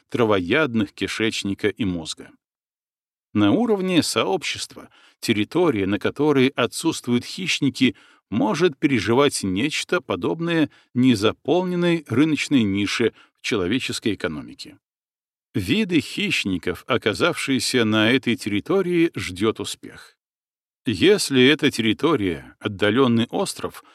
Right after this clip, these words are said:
куда не добрался ни один вид хищников,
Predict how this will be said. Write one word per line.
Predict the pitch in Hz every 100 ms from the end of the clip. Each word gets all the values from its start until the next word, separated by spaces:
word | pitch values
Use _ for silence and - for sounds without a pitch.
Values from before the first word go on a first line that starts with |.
| _ _
куда | - 104 95 139 131
не | 123
добрался | 110 101 107 131 113 - 107
ни | 110
один | 113 104 95 135
вид | 98 113 -
хищников, | - 196 - 113 110 -